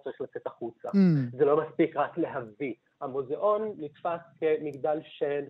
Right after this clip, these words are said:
Speaker 1: כלא נגיש, כמשהו שהוא שייך לאוכלוסייה מסוימת, ומוזיאונים משנים את החשיבה שלהם.
Speaker 2: Mm.
Speaker 1: אנחנו כבר, אה,
Speaker 2: דרך
Speaker 1: במאה
Speaker 2: אגב, זה גם,
Speaker 1: עשרים ואחת.
Speaker 2: זה גם נכון לקהל הישראלי היהודי, כן? זה לא בהכרח, אה, אה,
Speaker 1: לחלוטין.
Speaker 2: נכון רק לקהל הערבי.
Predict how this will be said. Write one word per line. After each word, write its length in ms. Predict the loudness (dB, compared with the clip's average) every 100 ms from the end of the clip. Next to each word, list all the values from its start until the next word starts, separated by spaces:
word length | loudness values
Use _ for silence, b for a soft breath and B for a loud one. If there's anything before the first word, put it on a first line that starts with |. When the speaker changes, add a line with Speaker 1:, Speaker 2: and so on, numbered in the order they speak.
| -2
Speaker 1:
כלא 220 | -2 0
נגיש, 680 | -2 -4 -6 -6 -6 -12 0
כמשהו 460 | 2 2 0 -2 -4
שהוא 300 | -2 -4 -4
שייך 380 | -8 -4 -4 -4
לאוכלוסייה 580 | -2 -2 -4 -2 0 0
מסוימת, 560 | 0 -4 0 0 0 -4 B B B -4
ומוזיאונים 500 | 0 2 2 2 0
משנים 340 | 0 0 0
את 100 | -2
החשיבה 440 | -6 -8 -4 0 0 -2
שלהם. 300 | -2 0 2
Speaker 2:
Mm. 40 |
Speaker 1:
אנחנו 320 | 2 0 -4
כבר, 320 | 2 2 4 4
אה, 40 | 6 6
Speaker 2:
דרך 100 | 6
Speaker 1:
במאה 140 | 8 6
Speaker 2:
אגב, 80 |
זה 160 | 6 4 6
גם, 60 | 6
Speaker 1:
עשרים 120 | 6 4
ואחת. 120 | 2
Speaker 2:
זה 60 | 4
גם 160 | 6 6
נכון 340 | 4 4 4
לקהל 460 | 4 4 4 6 6
הישראלי 640 | 4 2 4 4 6 6
היהודי, 540 | 8 8 6 6 4 4
כן? 220 | 4 4
זה 120 | 6
לא 100 | 4
בהכרח, 560 | 6 6 4 2 2 4
אה, 60 | 4
אה, 960 | 6 6 6 6 4 4 4 4 4
Speaker 1:
לחלוטין. 220 | 2 4 6
Speaker 2:
נכון 320 | 6 6 6 6
רק 200 | 6 6
לקהל 420 | 4 6 6 6
הערבי. 400 | 6 4 2 -2